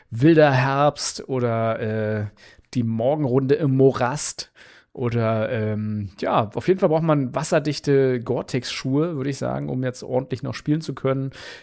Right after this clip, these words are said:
Äh, oder den ein oder anderen Pulli mehr, eine Jacke vielleicht.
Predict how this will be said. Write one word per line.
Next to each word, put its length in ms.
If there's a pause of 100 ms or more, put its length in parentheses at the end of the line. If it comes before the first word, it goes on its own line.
(120)
Äh, 440 (280)
oder 300
den 200
ein 240
oder 240
anderen 400
Pulli 380
mehr, 540
eine 140
Jacke 380
vielleicht. 640